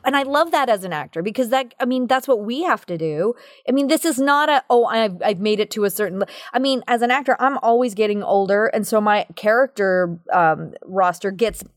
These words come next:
bigger. It gets just, it, it keeps expanding based on my life experiences and what I can bring behind the mic. It keeps expanding.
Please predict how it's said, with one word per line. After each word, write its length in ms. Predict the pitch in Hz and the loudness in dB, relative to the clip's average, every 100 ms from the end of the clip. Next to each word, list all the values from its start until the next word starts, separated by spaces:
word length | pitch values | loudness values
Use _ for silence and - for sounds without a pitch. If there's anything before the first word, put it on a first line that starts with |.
| - 160 | -14 -2
bigger. 420 | 262 311 247 - - | 0 2 0 -2 -4
It 100 | 170 | -2
gets 200 | 240 - | -2 -2
just, 240 | 277 - | -8 -6
it, 200 | 226 214 | -6 -4
it 140 | 214 - | -6 -4
keeps 240 | 285 - | -6 -4
expanding 880 | 196 - - 196 208 311 330 180 160 | -8 -10 -6 -2 2 2 2 -2 -2
based 260 | 208 220 233 | -2 0 0
on 80 | |
my 120 | 214 208 | 0 0
life 340 | 196 247 285 | 2 0 -2
experiences 580 | 269 - 196 180 165 175 | -6 -6 -4 -4 -4 -2
and 100 | 175 | 0
what 120 | 185 | 2
I 60 | 196 | 0
can 180 | 208 | -2
bring 260 | 175 190 226 | 0 2 2
behind 300 | 214 208 214 | 0 -2 -2
the 60 | 185 | 0
mic. 340 | 190 247 190 | 2 0 -2
It 100 | 185 | -6
keeps 240 | 202 220 202 | -8 -6 -6
expanding. 720 | 190 - 196 262 269 156 | -6 -4 0 0 0 -2